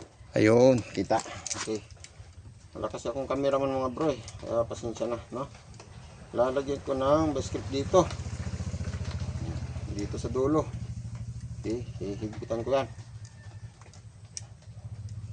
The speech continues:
Okay, yun. Tapos yan, mga bro,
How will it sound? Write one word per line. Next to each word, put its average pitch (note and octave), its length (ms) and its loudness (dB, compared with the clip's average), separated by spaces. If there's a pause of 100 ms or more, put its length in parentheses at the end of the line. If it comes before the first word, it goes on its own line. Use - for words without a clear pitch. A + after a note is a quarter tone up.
(280)
Okay, B2 480 2 (160)
yun. G#2+ 160 -4 (1300)
Tapos G#3 400 0
yan, G3+ 160 4
mga F3+ 160 8
bro, C#3+ 240 8